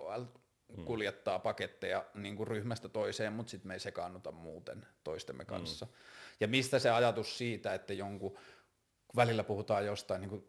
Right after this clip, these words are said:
Speaker 1: no okei, sitä kuulee onneksi vähemmän, mutta ehkä joskus yhdeksänkymmentäluvulla, kaksituhattaluvulla, niinku, oli tätä, niinku, ristiinnaimisen kritiikkiä,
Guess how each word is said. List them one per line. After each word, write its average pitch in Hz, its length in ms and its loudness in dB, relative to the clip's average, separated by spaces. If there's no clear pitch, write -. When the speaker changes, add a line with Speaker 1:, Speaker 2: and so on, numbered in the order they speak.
Speaker 1:
no 123 200 2
okei, 127 220 6
sitä 135 200 4
kuulee 107 300 2
onneksi 107 280 0
vähemmän, 101 360 2
mutta 92 220 -4
ehkä 110 160 -2
joskus 120 240 -2
yhdeksänkymmentäluvulla, 110 640 2
kaksituhattaluvulla, 92 920 0
niinku, 95 240 -4
oli 98 140 0
tätä, 95 280 0
niinku, 95 580 -4
ristiinnaimisen 110 1160 -4
kritiikkiä, 107 800 -8